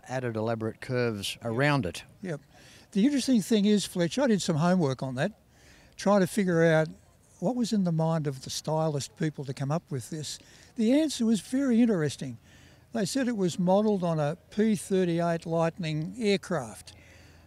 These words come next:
Speaker 2: So when you look at the front, there are the twin engines.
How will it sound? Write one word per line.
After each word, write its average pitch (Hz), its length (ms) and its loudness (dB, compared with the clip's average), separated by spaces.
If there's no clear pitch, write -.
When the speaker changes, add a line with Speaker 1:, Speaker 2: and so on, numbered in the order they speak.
Speaker 2:
So 175 480 2
when 180 100 2
you 180 100 2
look 240 160 0
at 190 140 -2
the 170 80 -4
front, 175 460 -4
there 196 140 4
are 190 60 2
the 175 100 -2
twin 175 280 -2
engines. 147 600 -2